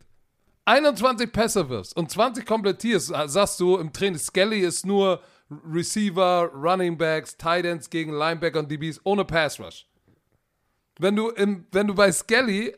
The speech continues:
zwanzig von einundzwanzig anbringst, sagst du, „Boah, shit, der war effizient.“ In einem Spiel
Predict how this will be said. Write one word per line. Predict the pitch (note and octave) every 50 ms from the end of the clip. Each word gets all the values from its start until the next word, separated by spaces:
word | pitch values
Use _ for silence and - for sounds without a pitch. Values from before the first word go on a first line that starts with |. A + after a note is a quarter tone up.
| _ -
zwanzig | - - - F#3+ F#3 A#3 B3 - C#4 A3+
von | - A3+ A3 G#3
einundzwanzig | G#3 G#3+ G#3+ G#3 E3+ F#3 G3 G3+ F3 F#3 F3
anbringst, | F#3 F#3+ F3+ E3+ D3+ C3
sagst | C#3+ D3+ C3+ -
du, | D3
„Boah, | A#2+ G#2 B2+ D3 F#3 E3 A#2 A2+
shit, | - - D#3 D#3+ C3 -
der | A#2+ A#2+ B2
war | B2 C#3+ C#3 C3 B2+ C3+
effizient.“ | C#3+ - - C#3+ A#2 - - E3 D3+ B2+ G#2 - - - _ -
In | - C4 C#4+ C4+
einem | C4 A#3 F#3
Spiel | - - - - - _ _ - - A#3 C#4+ E4 F#4 F#4+ F#4+ G4+ F#4 D4